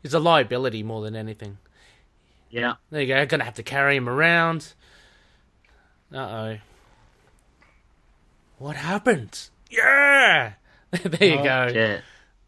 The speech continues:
Speaker 2: He looks cool,
Speaker 1: He
Speaker 2: guys.
Speaker 1: looks
Speaker 2: He looks
Speaker 1: cool.
Speaker 2: pretty cool.
Speaker 1: Actually,
Speaker 2: I like that suit,
Speaker 1: I do
Speaker 2: the way
Speaker 1: like
Speaker 2: it
Speaker 1: the suit
Speaker 2: looks.
Speaker 1: as well, yeah.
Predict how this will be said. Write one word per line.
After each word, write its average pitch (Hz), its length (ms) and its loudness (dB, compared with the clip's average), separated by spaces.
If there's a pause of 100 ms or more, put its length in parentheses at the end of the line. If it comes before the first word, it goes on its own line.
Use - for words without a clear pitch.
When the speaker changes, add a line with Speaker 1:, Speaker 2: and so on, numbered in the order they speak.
(2500)
Speaker 2:
He 214 120 4
looks 294 320 4
cool, 160 300 2
Speaker 1:
He 160 180 4
Speaker 2:
guys. 165 100 2
Speaker 1:
looks 147 200 -2
Speaker 2:
He 156 80 -8
looks 120 200 -2
Speaker 1:
cool. 107 80 -6
Speaker 2:
pretty 151 240 -4
cool. 123 320 -8
Speaker 1:
Actually, 165 220 -2
Speaker 2:
I 156 40 0
like 165 260 0
that 131 220 -10
suit, 131 280 -10
Speaker 1:
I 151 120 -2
do 170 100 0
Speaker 2:
the 165 80 2
way 151 60 2
Speaker 1:
like 147 60 0
Speaker 2:
it 120 40 -6
Speaker 1:
the 120 80 -8
suit 120 240 -8
Speaker 2:
looks. 113 140 -10
Speaker 1:
as 120 60 -6
well, 113 220 -4
yeah. 120 320 -4